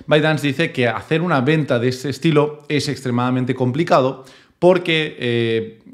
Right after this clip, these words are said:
digamos, el algoritmo que tiene TikTok es un algoritmo central que está en ByteDance, que está en China y que lo utilizan en todos los países. Entonces, es, dicen que es complejo separar el algoritmo, por así decirlo, más que nada, más lo que parece,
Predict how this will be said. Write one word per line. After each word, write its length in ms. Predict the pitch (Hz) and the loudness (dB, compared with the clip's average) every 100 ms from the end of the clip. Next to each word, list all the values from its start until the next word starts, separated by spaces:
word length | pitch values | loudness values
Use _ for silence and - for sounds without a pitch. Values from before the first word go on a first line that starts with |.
| - | -10
digamos, 400 | 127 123 131 - | -4 -2 -2 -2
el 140 | 123 | 0
algoritmo 1000 | 120 120 120 123 156 180 135 101 - _ _ _ | 0 -2 0 0 2 2 0 -4 -10 _ _ _
que 140 | 107 | -12
tiene 480 | 101 139 131 107 90 - - - | -2 0 2 0 -6 -16 -20 -2
TikTok 360 | 170 165 147 | 0 0 -2
es 120 | 139 | -2
un 60 | 147 | -4
algoritmo 400 | 131 127 135 135 | -2 0 0 -2
central 440 | 127 123 127 120 | -2 -2 0 -2
que 100 | 113 | -2
está 420 | 113 - 120 110 - - _ | -8 -4 -4 -4 -10 -20 _
en 140 | - 113 | -8 -2
ByteDance, 600 | 127 147 151 143 - 127 | 2 2 0 -2 -12 -16
que 100 | 113 | -16
está 220 | - 117 | -8 -4
en 100 | 117 | -4
China 420 | 117 165 147 151 - - | 0 0 0 -2 -8 -10
y 100 | 127 | -6
que 80 | 127 | 0
lo 80 | 131 | 0
utilizan 340 | 123 120 127 | 2 0 0
en 120 | 123 110 | 0 0
todos 160 | 117 | -2
los 100 | 117 | -2
países. 360 | - 110 - 107 | -4 -8 -8 -8
Entonces, 400 | 113 117 113 120 | -6 -6 -6 -4
es, 240 | 147 - - - - _ _ _ _ - | -6 -6 -16 -20 -20 _ _ _ _ -8
dicen 380 | 143 165 175 | 0 2 2
que 140 | 156 170 | 2 0
es 100 | - | 2
complejo 720 | 170 143 143 196 165 180 226 | 2 4 6 4 4 0 -4
separar 540 | - 151 120 120 127 139 | -8 -6 -2 0 2 2
el 60 | |
algoritmo, 480 | 135 123 131 131 120 | 2 2 2 2 0
por 120 | 120 | -2
así 220 | 113 113 | -2 0
decirlo, 320 | 131 139 139 143 | -2 0 -2 -2
más 260 | 131 127 | 0 -2
que 120 | 123 | 0
nada, 240 | 120 117 123 | -2 2 2
más 260 | 117 117 - | 2 -2 -2
lo 160 | 123 113 | -4 -2
que 80 | |
parece, 440 | 113 120 127 139 | 0 2 2 -2